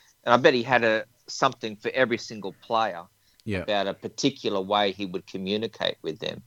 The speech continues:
Speaker 2: Yeah. Which was quite interesting too. And, and Longley being, um, growing up in that sort of hippie, you know, family and all that sort of stuff, and being a bit of a, um, you know, a lover, not a fighter type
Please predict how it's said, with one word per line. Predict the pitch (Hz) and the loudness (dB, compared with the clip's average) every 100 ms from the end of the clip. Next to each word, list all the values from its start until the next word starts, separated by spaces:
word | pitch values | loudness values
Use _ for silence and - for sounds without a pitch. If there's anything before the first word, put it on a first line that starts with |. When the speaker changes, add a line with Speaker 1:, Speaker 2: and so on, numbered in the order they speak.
| _ _ | _ _
Speaker 2:
Yeah. | 110 92 - _ _ _ _ _ _ - | -2 -2 -6 _ _ _ _ _ _ -6
Which | 123 | -4
was | 127 110 | -4 -4
quite | - 123 | 2 4
interesting | 113 110 101 117 101 | 4 2 -4 -4 -4
too. | - 120 | 0 2
And, | 117 117 - _ _ - | 2 2 -2 _ _ 0
and | 123 131 - | 0 0 0
Longley | 135 156 151 123 | 4 6 6 4
being, | 98 110 110 104 98 90 - | 2 2 4 4 2 -2 -8
um, | 104 101 98 90 | -4 -2 -2 -4
growing | - 101 101 | 0 0 2
up | 95 - | -2 -4
in | 92 | -6
that | 87 | -6
sort | - 80 | -8 -8
of | |
hippie, | 73 107 101 90 85 - _ | -8 -10 -6 -6 -8 -12 _
you | 90 | -8
know, | 82 85 | -6 -6
family | 87 - 95 98 98 95 90 | -10 -8 -4 -2 -2 -2 -2
and | 90 | -4
all | 92 | -4
that | 92 - | -6 -6
sort | - 82 | -8 -8
of | |
stuff, | 78 90 85 - | -6 -4 -6 -4
and | 82 76 _ _ _ _ | -8 -8 _ _ _ _
being | 101 98 | -2 -2
a | 87 | 0
bit | 92 | -2
of | 90 87 | -4 -2
a, | 85 85 82 82 - - | -2 -2 -2 -4 -8 -8
um, | 82 85 85 82 82 | -6 -4 -6 -6 -6
you | 120 | -4
know, | 92 90 | -4 -2
a | |
lover, | 85 92 98 98 | -2 0 0 0
not | 98 92 | -2 -2
a | |
fighter | 82 - 80 92 92 | -6 -6 -4 -2 -4
type | - 92 - | -6 -6 -6